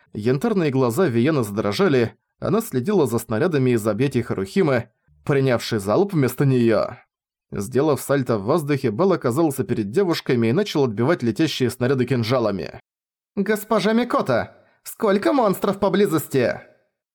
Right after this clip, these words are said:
Помогая передним рядам своего отряда стрельбой из арбалета, Лили обратилась к Микото, когда заметила, что число монстров не уменьшается. Микото ответила с не меньшим беспокойством,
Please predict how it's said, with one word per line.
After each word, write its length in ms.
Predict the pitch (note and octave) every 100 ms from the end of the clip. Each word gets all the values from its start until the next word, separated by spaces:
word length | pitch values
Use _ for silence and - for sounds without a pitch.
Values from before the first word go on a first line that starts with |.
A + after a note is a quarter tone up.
| _
Помогая 460 | - A2 B2 F#3+ F3
передним 420 | C3 C#3 D3 C3+
рядам 280 | A#2+ A#2 D3
своего 340 | C3 B2 A#2+ C3
отряда 300 | A2+ B2 A#2+
стрельбой 480 | - A#2+ A2+ C3
из 80 | A2+
арбалета, 720 | A#2 G2 G#2+ F3 C#3+ A#2+ - _ _
Лили 340 | - G#2+ F3 A#3
обратилась 520 | D3 B2 G#3 D#3+ B2
к 80 | B2+
Микото, 360 | A#2 B3+ -
когда 260 | C#3+ B2 C3+
заметила, 480 | A2+ D#3 G#3+ D3+ C3
что 160 | -
число 340 | - D3 F#3 C#3+
монстров 420 | D#3+ C#3+ D3 B2+
не 100 | C#3
уменьшается. 880 | C3 A#2+ - C#3 F2+ - - A1 - _ _ _ _
Микото 520 | - G2+ - D3+ F#3
ответила 440 | E3 C3 D3 E3 C3+
с 100 | -
не 100 | G#2+
меньшим 360 | C3 F#3 D3
беспокойством, 880 | A2 - G#2 B2+ F3+ F#3+ D#3+ D3 A#2+